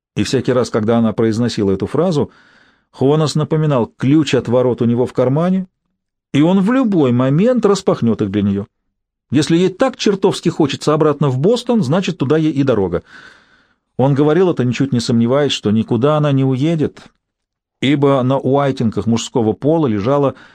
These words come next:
специфическое родовое проклятие. Жёны назло им оставались с ними навсегда.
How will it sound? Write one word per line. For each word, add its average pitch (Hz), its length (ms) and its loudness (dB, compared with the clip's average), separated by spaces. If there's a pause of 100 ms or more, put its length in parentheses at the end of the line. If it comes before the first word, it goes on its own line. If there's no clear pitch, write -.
(160)
специфическое 139 1000 -2
родовое 127 360 0
проклятие. 151 640 -2 (440)
Жёны 160 600 0
назло 175 640 0
им 98 200 -2
оставались 123 580 -2
с - 40 -6
ними 208 240 0
навсегда. 107 580 -4